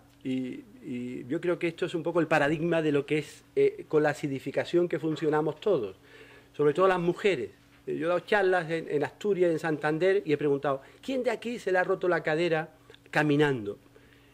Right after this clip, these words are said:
Y, y es bebedora de leche. Y han dicho, bueno, yo soy una chiva, yo, mi marido siempre con vaca, yo tomaba un litro, dos litros, tres litros, porque me encanta la leche. Y bueno, o sea, la leche está claro que no evita la,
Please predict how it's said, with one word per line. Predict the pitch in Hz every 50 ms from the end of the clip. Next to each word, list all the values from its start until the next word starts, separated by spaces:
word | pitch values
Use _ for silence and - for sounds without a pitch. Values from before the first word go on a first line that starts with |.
| - - _ _ _
Y, | 147 151 160 180 175 175
y | 165
es | 165 151
bebedora | 147 160 147 156 147 151 156 151
de | 151 147
leche. | 143 143 131 - 135
Y | 127
han | 123 135 127 - - -
dicho, | 123 127 110 - - - -
bueno, | - 208 214 185
yo | 185 202 214
soy | 202 - 240
una | 226 196 170
chiva, | - - - 247 233 208 214 214 214 - - _ _ - - - - - - - - _
yo, | - 147 180 190 190 -
mi | 180 180 180 175
marido | 170 170 160 160 160 160 170 196 196 185 202 190 185 175 170 160 147 - - 165
siempre | - - 185 165 170 170 160
con | 175 151 160 160
vaca, | 208 208 202 - 196 190
yo | 180 180
tomaba | 180 180 180 175 175 175 175 175
un | - - 165 165 170
litro, | 185 214 208 - 190 185 175
dos | 170 165
litros, | 175 196 175 185
tres | 165 170 165
litros, | 160 185 180 180 175
porque | 147 160 143 156 151
me | 156
encanta | 156 151 - 202 196 190 - 185
la | 180 185
leche. | 196 190 190 - 202 202 - - - _ _
Y | - 156 151 147 139
bueno, | 120 117 101 92 85 - - _ _ -
o |
sea, | - 165 143
la | 139 147
leche | 170 196 190 - - 202 196 202 - - _ _ _ _ _ _ _ _ _ _ _ _
está | - - - - - 208 190 -
claro | - 180 175 170 180 - - - _
que | - 143
no | 139 180 175 - - _
evita | - 135 127 120 156 180 170 - 151 123 - -
la, | - 117 107 98 90 85 76 67 62